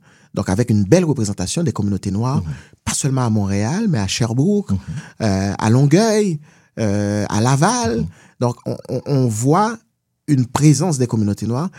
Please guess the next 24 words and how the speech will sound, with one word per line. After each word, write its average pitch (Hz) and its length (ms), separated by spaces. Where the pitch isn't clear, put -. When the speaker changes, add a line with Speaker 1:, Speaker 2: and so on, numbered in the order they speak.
Speaker 1:
qui - 100
s'est 135 100
manifestée 107 500
par 123 160
la 107 80
présence 123 440
des 113 240
élus 156 340
Speaker 2:
Mhm. 101 120
Speaker 1:
issus 196 460
de 143 100
ces 107 160
communautés-là. 82 600
Speaker 2:
Oui. 76 180
Speaker 1:
Cependant, 156 600
euh, 110 400
sous - 160
les 117 180
enjeux 131 340
qui - 140
touchent - 300
les 113 60
communautés 95 420
noires 147 360